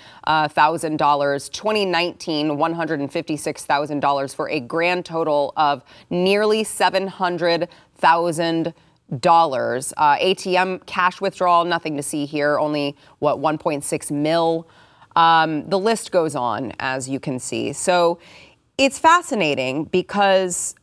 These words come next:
obviously he's facing two criminal trials in the middle of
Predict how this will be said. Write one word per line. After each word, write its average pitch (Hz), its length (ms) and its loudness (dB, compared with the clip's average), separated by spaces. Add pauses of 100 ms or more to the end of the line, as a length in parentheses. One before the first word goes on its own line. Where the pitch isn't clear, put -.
(160)
obviously 214 480 2
he's 180 260 -4
facing 165 580 -2
two 190 360 -2
criminal 165 340 -2
trials 139 600 0
in 160 180 -2
the 151 80 0
middle 151 380 2
of 143 440 0